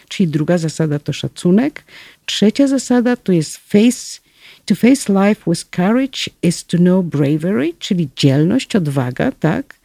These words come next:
Czwarte, to walk through life with integrity is to know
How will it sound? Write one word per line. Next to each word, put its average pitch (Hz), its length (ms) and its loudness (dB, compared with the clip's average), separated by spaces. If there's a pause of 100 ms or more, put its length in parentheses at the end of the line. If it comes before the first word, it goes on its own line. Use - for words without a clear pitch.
(400)
Czwarte, 240 460 0
to 233 160 0
walk 202 280 -2
through - 260 0
life 185 540 -2
with 196 160 -2
integrity 190 680 0
is - 300 -4
to - 180 -4
know 170 280 2